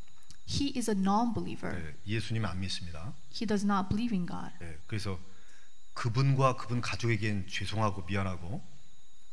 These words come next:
Speaker 2: 어, 또 여러분 스티브 잡스의, 어, 팬이 있다고 한다면 정말 죄송하고 송구스럽습니다만 그분 지옥 간 것입니다.
Speaker 1: or Steve Jobs,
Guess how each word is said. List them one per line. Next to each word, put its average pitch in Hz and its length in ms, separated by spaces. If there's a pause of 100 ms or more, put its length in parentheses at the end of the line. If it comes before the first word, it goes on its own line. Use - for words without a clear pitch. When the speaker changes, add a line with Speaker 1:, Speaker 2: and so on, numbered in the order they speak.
(180)
Speaker 2:
어, 82 240
또 92 400
여러분 101 260 (460)
스티브 113 320
잡스의, 98 520 (840)
어, 82 280
팬이 131 220
있다고 98 240
한다면 90 300
정말 113 320
죄송하고 98 480
송구스럽습니다만 95 840 (600)
그분 104 200
지옥 113 260
간 104 140
것입니다. 85 540 (540)
Speaker 1:
or 202 180
Steve - 460
Jobs, 202 420